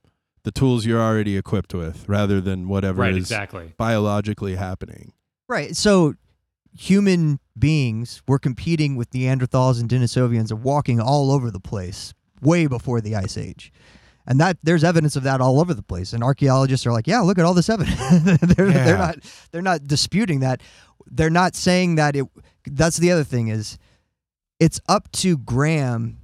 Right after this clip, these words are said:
Speaker 3: to be the one who tells us what he means when he says advanced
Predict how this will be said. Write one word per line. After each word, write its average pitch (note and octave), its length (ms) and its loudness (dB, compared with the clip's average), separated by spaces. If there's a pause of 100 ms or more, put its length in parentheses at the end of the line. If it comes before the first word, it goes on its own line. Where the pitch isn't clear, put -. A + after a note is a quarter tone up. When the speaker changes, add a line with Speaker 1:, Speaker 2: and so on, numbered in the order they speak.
(120)
Speaker 3:
to D3+ 100 -2
be D3+ 240 2
the C#3+ 100 2
one C#3+ 340 0
who C#3 300 0
tells D#3 480 -2 (100)
us C#3+ 400 -4
what C#3 240 -2
he E3+ 280 0
means C#3 500 2
when A#2+ 140 2
he C3 160 2
says A#2+ 480 0
advanced C3 840 -4